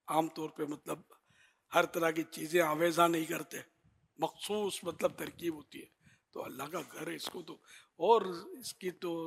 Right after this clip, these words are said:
जीनत का, ज़ेबाइश का हमें ख्याल रखना चाहिए। ये सारी बातें ख्याल रखना है और जल्दी जल्दी वक्फ के मसाइल सीख लें ताकि गलतियाँ ना हों। चंदे के मसाइल सीख लें, इसके तो किताबें भी हैं अपनी,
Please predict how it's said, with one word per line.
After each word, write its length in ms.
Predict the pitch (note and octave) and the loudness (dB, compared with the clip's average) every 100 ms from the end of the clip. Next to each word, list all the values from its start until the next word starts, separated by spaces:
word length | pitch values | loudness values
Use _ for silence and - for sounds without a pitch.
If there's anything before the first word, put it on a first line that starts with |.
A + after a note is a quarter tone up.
| E3 - F4 _ _ A#3 G3+ - _ - - - | -8 -12 -18 _ _ -20 -20 -20 _ -20 -20 -10
जीनत 460 | C#3 F3 E3+ E3 - | 0 2 2 -2 -2
का, 220 | E3+ D#3 | -6 -4
ज़ेबाइश 540 | C3 C#3 D3+ D#3 D3+ - | -6 -8 -4 0 0 -2
का 160 | - | -6
हमें 180 | D3+ D3+ | -4 -4
ख्याल 360 | - C3+ C3+ G3 - _ - | -4 -6 -6 -6 -10 _ -14
रखना 340 | - - D#3+ | -12 -8 -8
चाहिए। 380 | - - A2+ G#2 - _ _ _ | -8 -12 -14 -16 -20 _ _ _
ये 120 | D#3 | -2
सारी 300 | E3+ D#3 D#3 D#3+ | -2 -4 -2 -2
बातें 260 | D3 - | -2 -6
ख्याल 300 | D3+ D#3 D3+ | -8 -2 -2
रखना 240 | E3 D#3+ F3+ | -2 -4 -8
है 80 | F3 _ - - _ | -8 _ -20 -20 _
और 100 | D3 | -10
जल्दी 360 | C#3 D3 D#3+ F3 | -6 -6 -6 0
जल्दी 220 | F#3+ F3+ F3 C3+ | 0 0 -4 -4
वक्फ 440 | E3+ - - - F#3+ | -8 -8 -20 -10 -8
के 160 | - F#3+ C#3+ | -4 -4 -4
मसाइल 540 | C#3+ C#3+ - E3+ F3+ C#3 - _ _ _ | -6 -4 0 0 0 -4 -18 _ _ _
सीख 420 | - - F3 - | -4 -2 -2 -6
लें 160 | C#3+ - - _ _ _ | -8 -10 -16 _ _ _
ताकि 260 | D#3+ C#3+ F#3+ | -8 -4 -4
गलतियाँ 540 | C#3 C#3+ B2+ - D3 F#3 - _ | -4 -8 -10 -10 -8 -8 -10 _
ना 100 | C#3 C#3+ | -10 -8
हों। 160 | D3 D3 - - - - | -8 -14 -20 -20 -18 -6
चंदे 320 | E3 E3 F3 | -4 0 0
के 120 | E3+ | 0
मसाइल 400 | D#3 - - D#3 | -4 -4 0 0
सीख 300 | D3 D#3+ D3 | -2 -6 -8
लें, 180 | - C#3 - _ - - - | -10 -12 -14 _ -20 -18 -8
इसके 240 | E3 - | -4 -4
तो 100 | G3 | -4
किताबें 440 | F#3+ F#3 G3 G3 G3 | -6 -2 4 6 6
भी 180 | E3+ D#3 | 2 -4
हैं 100 | E3 | -4
अपनी, 340 | - - D3+ | -6 -10 -10